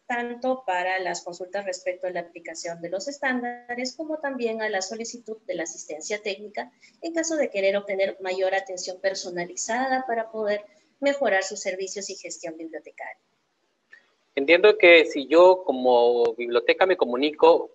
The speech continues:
Speaker 2: vamos a iniciar una programación de una, de lo que sería una visita y una guía. Esto tiene todo un proceso. ¿Qué tan largo sería este proceso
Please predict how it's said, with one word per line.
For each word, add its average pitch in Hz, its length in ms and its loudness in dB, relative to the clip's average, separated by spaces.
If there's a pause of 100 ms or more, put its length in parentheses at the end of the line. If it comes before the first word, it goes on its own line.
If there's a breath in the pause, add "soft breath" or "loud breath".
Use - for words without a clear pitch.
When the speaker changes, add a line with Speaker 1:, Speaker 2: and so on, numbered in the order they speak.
(120)
Speaker 2:
vamos 160 520 6
a 160 60 2
iniciar 127 340 2
una 170 200 4
programación 123 600 4
de 151 160 12
una, 160 600 6 (360)
de 127 60 -2
lo 127 100 2
que - 80 -10
sería 127 200 -2
una 165 120 2
visita 160 460 0
y 151 100 4
una 139 120 2
guía. 123 220 2
Esto 151 320 4 (220)
tiene 160 200 0
todo 165 140 6
un - 100 0
proceso. - 520 0
¿Qué 170 100 0
tan 180 220 6
largo 190 420 8
sería 165 420 -4
este - 200 -2
proceso 165 680 -2